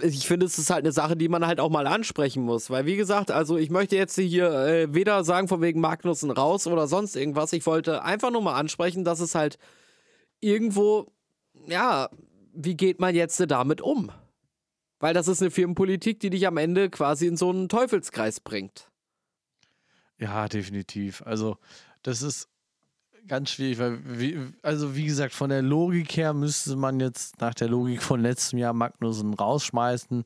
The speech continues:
Speaker 2: und jemanden holen, der in der Theorie besser ist als Hülkenberg. Und dann müsste man nächstes Jahr quasi Hülkenberg <laughs> rauswerfen und in der Theorie, also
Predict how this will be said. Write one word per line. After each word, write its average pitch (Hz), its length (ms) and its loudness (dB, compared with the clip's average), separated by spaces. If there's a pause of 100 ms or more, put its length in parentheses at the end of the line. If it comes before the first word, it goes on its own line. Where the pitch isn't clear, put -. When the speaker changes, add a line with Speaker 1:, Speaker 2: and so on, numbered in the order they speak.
(500)
Speaker 2:
und 120 360 -4
jemanden 120 580 0
holen, 156 540 2 (960)
der 139 300 -2
in 165 160 0
der 147 200 0
Theorie 156 680 2
besser 147 500 0
ist 135 240 -2
als 123 480 -2 (140)
Hülkenberg. 131 720 -4 (920)
Und 139 220 0
dann 175 380 2 (180)
müsste 165 360 0
man 147 180 2
nächstes 143 360 0
Jahr 143 120 2
quasi 131 360 0
Hülkenberg 160 600 0
<laughs> - 0 -
rauswerfen 160 840 -2
und 151 120 -2
in 156 140 -2
der 151 140 0
Theorie, 143 460 0 (300)
also 143 240 0